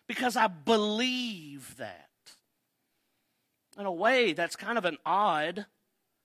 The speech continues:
but I believe telling definition about what faith really is all about. And when it comes to promises like these, one of,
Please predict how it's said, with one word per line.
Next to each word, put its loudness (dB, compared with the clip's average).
but -6
I -2
believe -2
telling 2
definition 0
about 2
what -4
faith -8
really -2
is -2
all -2
about. -8
And -4
when 2
it -2
comes 0
to -2
promises 0
like -8
these, -12
one -2
of, 8